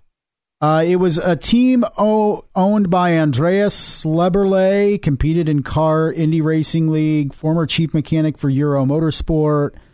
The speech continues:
Um, let's see, funded in nineteen ninety-four and operated throughout the nineteen ninety-eight season. Only appearance in the I R L was with Johnny Unser for two of the three races of the ninety-six season and two in the ninety-six ninety-seven season, our favorite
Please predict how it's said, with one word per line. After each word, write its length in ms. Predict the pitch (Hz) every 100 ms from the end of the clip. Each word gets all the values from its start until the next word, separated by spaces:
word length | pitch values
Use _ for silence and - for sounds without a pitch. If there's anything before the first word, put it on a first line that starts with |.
| _ _ _ _
Um, 1040 | 123 123 120 120 120 117 117 113 110 113
let's 140 | 113 107
see, 380 | - 123 120 117
funded 480 | - 131 139 143 135
in 240 | - 139
nineteen 300 | 123 139 143
ninety-four 460 | 139 131 - 135 131
and 80 | 127
operated 560 | 127 - 135 131 120
throughout 320 | 117 117 117 120
the 80 |
nineteen 340 | 110 113 110 113
ninety-eight 360 | 110 110 117 -
season. 420 | - 214 208 214
Only 260 | 196 277 277
appearance 420 | - 214 220 -
in 40 |
the 80 | 202
I 140 | 180 185
R 140 | 170
L 120 | 170
was 140 | 160 135
with 100 | 113
Johnny 420 | 101 170 220 175
Unser 440 | 175 170 113 95 - _ _
for 100 | -
two 220 | 139 - 220
of 100 | 180
the 80 |
three 220 | 175 175 185
races 360 | 165 165 156
of 60 | 143
the 80 | 131
ninety-six 640 | 139 165 147 - 160 -
season 480 | - 139 131 107 - - -
and 180 | 127 120
two 440 | - 214 175 147 - - -
in 100 | 147
the 60 | 147
ninety-six 480 | 147 143 156 143
ninety-seven 540 | 151 139 139 226 254 160
season, 320 | 127 113 113
our 200 | 131 220
favorite 520 | - 131 110 107 -